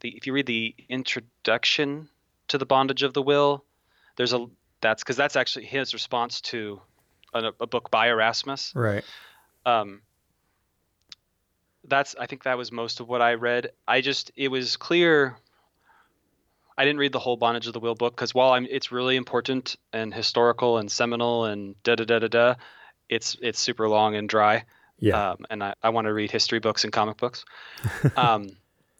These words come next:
Speaker 1: but it was really interesting to me to learn that they were less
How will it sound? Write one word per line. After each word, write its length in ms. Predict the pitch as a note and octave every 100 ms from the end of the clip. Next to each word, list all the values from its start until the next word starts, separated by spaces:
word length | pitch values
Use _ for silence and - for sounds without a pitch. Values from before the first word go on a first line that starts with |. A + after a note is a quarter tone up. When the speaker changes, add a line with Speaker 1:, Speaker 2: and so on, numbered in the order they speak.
| - _
Speaker 1:
but 280 | B2+ D#3 D3+ -
it 80 | D3+
was 260 | E3 E3
really 260 | D3+ C#3 C3
interesting 420 | C3 B2+ - B2
to 180 | - A#2
me 160 | A#2+
to 120 | A#2 A#2
learn 300 | A#2+ A#2 A#2
that 340 | G#2+ F#2+ G#2
they 100 | A#2
were 180 | A#2+ A#2+
less 480 | A#2+ C#3 C#3 -